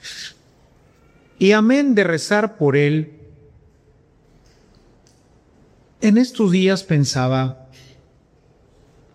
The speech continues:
necesitamos, o necesito, dado el carisma que Dios me ha dado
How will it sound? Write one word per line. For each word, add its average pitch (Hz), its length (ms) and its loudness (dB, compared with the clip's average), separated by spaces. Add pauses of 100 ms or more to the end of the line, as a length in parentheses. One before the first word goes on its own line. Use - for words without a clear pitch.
(320)
necesitamos, 180 1120 0 (1040)
o 143 80 0
necesito, 127 720 -2 (1400)
dado 135 520 0
el 135 160 -4
carisma 131 480 0
que 135 120 -2
Dios 127 240 0
me 131 100 2
ha 131 80 2
dado 131 420 -2